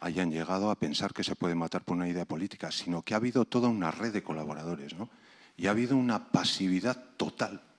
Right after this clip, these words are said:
de nuestra sociedad ante una red de conciudadanos nuestros que actuaban como una policía de esos señores, que pasaban unos informes y que permitían tejer una red alrededor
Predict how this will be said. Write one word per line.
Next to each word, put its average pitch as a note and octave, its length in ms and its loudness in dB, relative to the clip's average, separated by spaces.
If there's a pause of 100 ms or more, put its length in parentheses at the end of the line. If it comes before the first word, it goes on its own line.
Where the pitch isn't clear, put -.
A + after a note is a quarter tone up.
(120)
de - 160 -6
nuestra A#2 380 -6
sociedad F#2+ 460 -2 (540)
ante - 320 -2
una G#2 260 2
red E2+ 240 -2 (280)
de E2 180 -4
conciudadanos E2+ 880 0
nuestros F#2 540 -4 (360)
que - 140 -6
actuaban G2 500 0
como F#2 200 -2
una G2+ 240 -2
policía D#2+ 520 -2
de D#2+ 120 -10
esos D#2+ 200 -6
señores, E2+ 480 -8 (380)
que - 100 -6
pasaban G#2+ 540 0
unos D#2+ 300 -2
informes G2 640 -6 (640)
y F2+ 120 -4
que E2+ 180 -4
permitían G2+ 760 0
tejer G#2+ 420 -2
una F2 180 -2
red D#2 240 -8
alrededor E2 640 -4